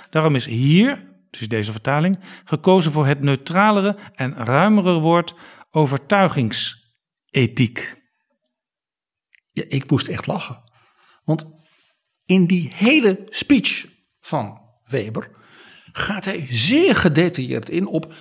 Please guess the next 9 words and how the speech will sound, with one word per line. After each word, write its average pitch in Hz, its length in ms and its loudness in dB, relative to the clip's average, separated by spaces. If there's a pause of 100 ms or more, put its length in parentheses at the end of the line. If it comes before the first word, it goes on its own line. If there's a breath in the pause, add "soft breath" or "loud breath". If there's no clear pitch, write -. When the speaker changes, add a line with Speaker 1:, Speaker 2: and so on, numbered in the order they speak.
Speaker 2:
Stel - 440 0
je 185 100 6
nou 117 140 2
voor 233 200 -4
dat 151 220 -2
ik 240 140 -6
als - 180 -8
evangelisch 147 640 -2
christen 180 540 -4